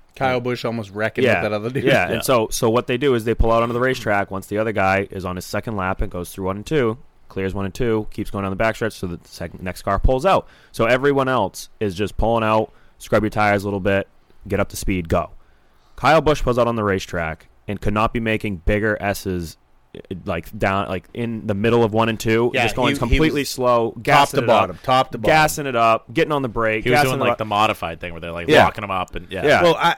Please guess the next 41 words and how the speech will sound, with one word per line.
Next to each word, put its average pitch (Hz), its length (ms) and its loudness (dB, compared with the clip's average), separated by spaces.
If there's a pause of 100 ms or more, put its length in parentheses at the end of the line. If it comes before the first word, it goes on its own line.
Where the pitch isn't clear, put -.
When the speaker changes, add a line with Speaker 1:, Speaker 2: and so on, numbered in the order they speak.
Speaker 1:
I 160 120 4
don't 196 140 2
know 143 140 0
if 120 100 -4
you 143 100 -4
guys 123 260 0
noticed, 127 520 -4
'cause, 104 180 -10
I 98 120 -16
mean, 110 180 -8
you 120 100 -6
were 113 100 -2
up 107 160 -4
in 95 140 -12
the 90 60 -16
bleachers, 107 520 -10
but 98 220 -12
I, 104 300 -2
like, 107 240 -8
me 113 340 -8
and 95 320 -12
Garrett 101 280 -4
and 95 80 -14
his 92 100 -14
dad 90 300 -8
and 92 80 -16
stuff, 95 220 -14
we 98 100 -14
go 98 140 -10
stand 98 380 -10
down 92 300 -8
in 98 220 -12
the 92 60 -14
corner. 101 380 -12 (680)
And, 101 340 -8
uh, 90 240 -4 (600)
so 78 140 -8
we're 117 180 -2
standing 104 360 -6
down 98 280 -6
there. 101 360 -8